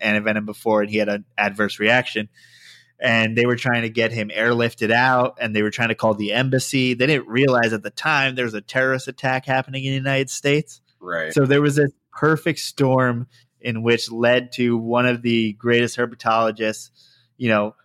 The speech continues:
Speaker 1: from a long line of herpetologists coming out of, uh, the University of Kansas. You know, he, he died in Burma that day. So when,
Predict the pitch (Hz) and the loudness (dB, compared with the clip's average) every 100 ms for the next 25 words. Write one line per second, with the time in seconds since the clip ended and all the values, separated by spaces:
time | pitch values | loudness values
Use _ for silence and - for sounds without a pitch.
0 | - 131 120 117 135 143 127 127 123 117 | -4 -2 0 2 2 2 2 2 2 2
1 | 120 110 - 113 110 113 - 117 113 110 | 0 0 -2 0 2 -2 -2 -2 0 2
2 | 110 107 107 104 101 107 110 110 107 110 | 2 2 0 -2 -2 -2 -2 0 -2 -2
3 | 104 - 110 104 107 104 - _ _ _ | -6 -4 -2 -2 -4 -8 -10 _ _ _
4 | _ _ _ _ _ _ _ _ _ _ | _ _ _ _ _ _ _ _ _ _
5 | _ _ - 135 127 117 110 117 _ _ | _ _ -8 -2 2 2 0 -4 _ _
6 | _ - 139 123 120 120 123 120 113 120 | _ -4 0 0 0 -2 -2 2 2 4
7 | 117 110 107 107 107 104 104 104 - 104 | 2 0 0 0 0 -2 -4 -6 -2 -2
8 | 101 - 113 107 110 - - - - _ | -2 -2 0 2 0 -14 -20 -20 -20 _
9 | _ - 123 143 139 135 127 | _ -12 0 2 4 2 -4